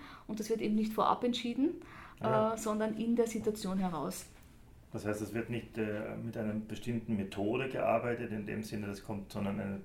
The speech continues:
Speaker 2: eine sehr große Methodenvielfalt, die angeboten wird und dann
Speaker 1: Genau.
Speaker 2: auch, auch umgesetzt wird, je nachdem, welche konkreten Fragestellungen
Speaker 1: Im
Speaker 2: es
Speaker 1: Raum
Speaker 2: gibt
Speaker 1: sind.
Speaker 2: und,
Speaker 1: Mhm.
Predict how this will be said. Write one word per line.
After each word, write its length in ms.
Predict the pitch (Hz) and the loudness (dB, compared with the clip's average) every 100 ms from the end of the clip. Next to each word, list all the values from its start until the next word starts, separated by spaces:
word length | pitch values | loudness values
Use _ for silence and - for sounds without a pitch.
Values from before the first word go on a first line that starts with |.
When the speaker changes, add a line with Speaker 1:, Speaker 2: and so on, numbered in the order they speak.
| - | -6
Speaker 2:
eine 120 | 104 | -6
sehr 180 | - 107 | -4 -4
große 320 | 98 98 107 | -4 -6 -4
Methodenvielfalt, 1120 | 104 101 107 95 92 - 117 147 - 98 - | -4 -4 -6 -6 -8 -8 -8 -6 -2 -2 -2
die 60 | - | -4
angeboten 600 | 92 113 113 104 104 110 | -4 -6 -4 -4 -4 -2
wird 140 | 107 | -2
und 140 | 107 101 | -2 -2
dann 80 | |
Speaker 1:
Genau. 320 | - - - - - - - - - | 0 2 0 -4 -10 -16 -16 -16 -2
Speaker 2:
auch, 60 | 110 | -2
auch 60 | - | 0
umgesetzt 500 | 110 113 - 110 - | -2 -2 -2 -4 -4
wird, 140 | 104 | -4
je 100 | 95 | -2
nachdem, 580 | 101 101 - 202 98 98 | 0 -2 -4 -2 -2 -2
welche 280 | 101 95 104 | -6 -6 -6
konkreten 520 | - 113 - 95 95 104 | -6 -8 -6 -8 -6 -6
Fragestellungen 720 | - 90 101 - - 95 - | -6 -4 -6 -8 -10 -8 -6
Speaker 1:
Im 80 | 226 | -6
Speaker 2:
es 100 | 220 | -2
Speaker 1:
Raum 120 | 180 175 | 0 -2
Speaker 2:
gibt 80 | - | -6
Speaker 1:
sind. 160 | - | -6
Speaker 2:
und, 140 | 110 104 - - - | -6 -8 -12 -20 -10
Speaker 1:
Mhm. 240 | 208 196 | -6 -6